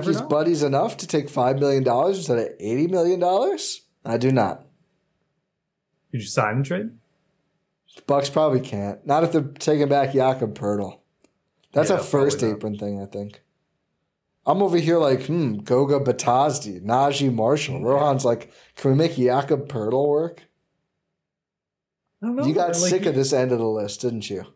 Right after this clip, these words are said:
Speaker 1: I did. I'm, I'm sick of this entire free <laughs> agency list. It's, it's garbage. <laughs> Like, like, this is a trash free agent class. Like, what are we doing here? Like, I, I'm, I'm, I'm scrolling on Spot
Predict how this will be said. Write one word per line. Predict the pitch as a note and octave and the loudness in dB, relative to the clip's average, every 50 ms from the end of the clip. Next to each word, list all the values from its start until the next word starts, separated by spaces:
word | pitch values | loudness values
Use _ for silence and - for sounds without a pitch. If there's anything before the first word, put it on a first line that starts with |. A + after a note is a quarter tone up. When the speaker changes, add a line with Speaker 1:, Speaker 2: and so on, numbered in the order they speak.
| _ - | _ -2
Speaker 1:
I | F#3 F#3+ | -2 0
did. | D3+ F3+ A#3 B3+ A3+ D#3+ | 0 2 2 2 2 2
I'm, | C3+ C3+ D3+ D3+ D3+ G3+ F3 | 0 0 -2 -2 -2 0 2
I'm | E3 E3 | 2 0
sick | D#3+ - - B3 A#3+ - | 0 0 0 0 0 2
of | F#3+ | 2
this | F3+ F3+ - - | 0 0 0 0
entire | D#3 C#3 - - D3+ D#3+ D#3+ D#3 | -2 -2 -2 0 0 2 2 2
free | D#3 - G3+ E3+ C#3 C#3 - | 2 2 2 2 2 2 0
<laughs> | B3 | 0
agency | B3+ - - - G#3+ G3 D#3+ D#3 E3+ C#3+ | 0 2 0 2 0 0 0 0 0 0
list. | B2+ B2 B2+ A#2+ A#2+ - | 0 0 -2 -4 -4 -4
It's, | D3 C3+ A2+ - C#3+ - | -4 -4 -4 -4 -4 -4
it's | E3+ B2+ A#2 | -4 -4 -4
garbage. | A2+ - E3+ F3 G3+ B3 C4 G3+ C3 B2+ C3 A#2+ - E3 - - B3+ | -4 -2 2 2 4 4 4 2 2 0 -2 0 0 -2 0 2 2
<laughs> | C4+ - - - A#3+ - - - C#4+ - - - G#3 - _ - - _ _ | 2 2 2 2 0 0 0 -4 -12 -12 -12 -14 -20 -20 _ -20 -20 _ _
Like, | C4+ B3+ C#4 - - - | -12 -12 -12 -8 -2 -2
like, | F#3+ | 2
this | - G#3 A#3+ A#3+ - - | 2 4 2 2 2 2
is | G3+ A3+ D3 | 2 2 2
a | C#4+ C4+ - | 2 2 0
trash | - - - - - A3+ B3+ C4+ - - - - - - | 0 -4 -2 0 2 4 2 2 0 -4 -8 -12 -8 -4
free | F#3 G3 G#3 G3 G3+ | 0 2 4 4 4
agent | B3+ C#4 A3 F#3+ C#3 B2 - | 4 4 2 0 -4 -2 -2
class. | C#3+ A2+ A2 A#2+ B2 D3 | -2 -2 -2 -2 0 0
Like, | E3 F3+ | 0 2
what | G3+ A3 | 2 2
are | C4 | 2
we | B3 A3+ F#3 | 0 -2 -2
doing | D#3+ D3+ E3+ G#3+ A#3 G3 C3+ A#2+ | 0 2 2 4 4 2 2 0
here? | A#2+ A2+ - - - - - - - B3 B3 - - | -6 -10 -12 -12 -14 -14 -16 -16 -12 -10 -10 -8 -4
Like, | - F3+ F#3+ - - - - - _ _ _ _ _ _ _ _ _ _ _ _ _ _ - | 0 0 0 0 0 -4 -14 -20 _ _ _ _ _ _ _ _ _ _ _ _ _ _ -2
I, | - G3+ G3+ | 0 2 4
I'm, | F#3 F#3+ G3+ G#3+ | 4 4 2 2
I'm, | G3 G3 G3 G3 G3+ A3 A3 - G#3+ G#3+ G#3 G3+ G3+ G3+ F#3+ | 0 2 2 0 0 -2 -8 -10 -8 -6 -6 -6 -4 -4 -4
I'm | E3 | -4
scrolling | D3 - - - B3 B3 A#3+ G#3+ F#3+ | -4 -4 -2 0 2 2 2 2 0
on | E3 | -2
Spot | C#3 - - - - D#3+ G3 A3 | -2 -4 -4 -2 0 0 0 0